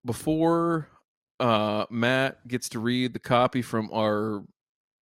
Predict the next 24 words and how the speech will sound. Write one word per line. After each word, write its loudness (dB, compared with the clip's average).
new, 0
maybe 0
soon -2
to 0
be -2
future, -2
the -6
cat -4
just -14
knocked -4
over -6
all -2
the -6
beer -6
cans. -10
Gosh. -18
God. -6
All 4
right, 2
anyhow. -2
Um, 2
yes, -2
that's -4
correct. 2